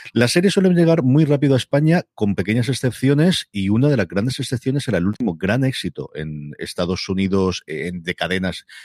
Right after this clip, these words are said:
en abierto, que era Yellowstone, con un, eh, bueno, un protagonista tan, tan conocido como Kevin Costner a la cabeza de un elenco, eh, tremendamente coral, una historia de,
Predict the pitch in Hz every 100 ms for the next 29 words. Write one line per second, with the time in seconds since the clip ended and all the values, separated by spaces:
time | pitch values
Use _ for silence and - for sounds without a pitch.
0 | _ - 87 85 104 113 110 85 78 104
1 | 147 147 - 185 202 - 78 - 82 85
2 | 85 - 78 76 64 67 107 _ 76 85
3 | 80 80 85 87 - 85 87 85 82 87
4 | 85 87 82 85 76 87 85 82 - -
5 | - - 87 90 87 98 90 87 87 87
6 | - 82 92 95 - 71 73 73 - -
7 | 90 90 92 90 85 - 98 117 - 107
8 | 101 - 104 101 92 92